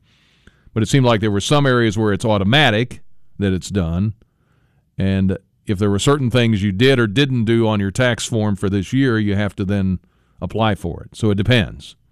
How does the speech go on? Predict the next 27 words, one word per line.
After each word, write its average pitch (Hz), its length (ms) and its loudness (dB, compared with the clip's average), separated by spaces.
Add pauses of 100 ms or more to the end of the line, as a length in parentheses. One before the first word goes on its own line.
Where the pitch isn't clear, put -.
(1300)
is 95 120 0
what 104 160 4
I 101 120 4
read. 92 400 -2 (160)
It's 98 240 -4
a 110 40 -2
lot 113 160 2
more 107 160 0
complicated 90 640 -2
than 78 120 -8
that, 78 240 -8
but 90 120 -10 (580)
deadline 127 400 2
is 110 140 0
October 113 420 0
seventeen. 113 720 2
There 104 160 2
are 101 180 0
upper 139 260 0
income 127 420 0
limits. 120 360 0
To - 80 -14
be 95 100 -2
qualified 117 560 0
can 104 140 -4
be 92 100 -2
tricky. 143 520 0